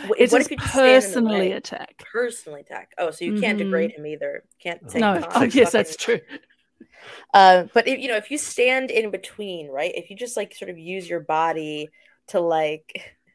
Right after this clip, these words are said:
Speaker 1: keep him, you know, if you play defense, right? Is that attacking him, or are you playing
Speaker 3: Hmm.
Speaker 1: defense? 'Cause I think in some ways Danielle is, like, playing defense, but my big gripe is
Speaker 3: Hmm.
Speaker 1: she, I don't think she touched the popcorn. She touched the popcorn bucket. You
Speaker 3: Hmm.
Speaker 1: know,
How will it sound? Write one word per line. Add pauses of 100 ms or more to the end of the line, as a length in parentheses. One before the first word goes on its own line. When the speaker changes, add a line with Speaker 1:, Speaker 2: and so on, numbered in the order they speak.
(720)
Speaker 1:
keep
him, (640)
you
know,
if
you
play
defense,
right?
Is
that
attacking
him,
or
are
you
playing
Speaker 3:
Hmm.
Speaker 1:
defense?
'Cause (320)
I
think
in
some
ways
Danielle
is,
like,
playing
defense,
but
my
big
gripe
is
Speaker 3:
Hmm. (200)
Speaker 1:
she,
I
don't
think
she
touched
the
popcorn.
She
touched
the
popcorn (160)
bucket. (180)
You
Speaker 3:
Hmm.
Speaker 1:
know,